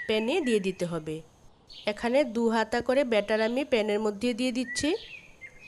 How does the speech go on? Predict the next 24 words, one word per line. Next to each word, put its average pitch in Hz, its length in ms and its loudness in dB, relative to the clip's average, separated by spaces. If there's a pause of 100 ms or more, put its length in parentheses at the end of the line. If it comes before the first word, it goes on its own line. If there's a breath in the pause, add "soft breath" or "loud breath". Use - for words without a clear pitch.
এইভাবে 226 480 4
হাতার 214 440 0
সাহায্যে 240 500 0
ব্যাটারটা 202 440 0
খুব 220 280 -2
ভালো 202 300 2
করে 247 300 2
ছড়িয়ে 226 380 4
দিতে 180 260 0
হবে। 160 300 -2 (920)
মোটামুটি 262 500 4
গোল 226 320 4
আকার 220 300 2
করে 220 260 2 (100)
ছড়িয়ে 220 320 4
দিচ্ছি, 185 420 -4 (480)
এতে 202 220 -2
দেখতে 208 400 0
যেমন 254 300 4
সুন্দর 262 360 2
লাগবে, 247 440 2
খেতেও 220 480 2
সুন্দর 214 340 2
লাগবে। 165 440 -2